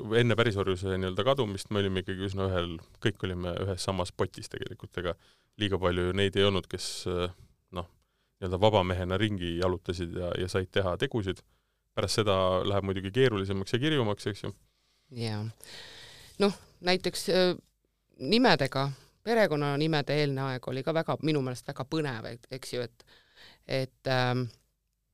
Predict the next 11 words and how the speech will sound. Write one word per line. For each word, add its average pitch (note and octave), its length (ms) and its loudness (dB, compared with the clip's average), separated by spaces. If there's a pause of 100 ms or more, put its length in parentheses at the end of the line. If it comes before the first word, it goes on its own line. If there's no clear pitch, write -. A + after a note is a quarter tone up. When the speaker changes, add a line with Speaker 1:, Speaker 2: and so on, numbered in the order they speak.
(520)
Speaker 2:
enne F3+ 280 4
üheksateistkümnenda D3 840 2
sajandi D3 400 2
teist E3+ 480 -2
veerandit D3 580 2
oli C3+ 260 0
perekonnanimi C3+ 600 0
kõrgemas D3+ 640 2
seisus, C#3+ 380 -2
sest B2 200 -6
isikutel, C#3 680 -6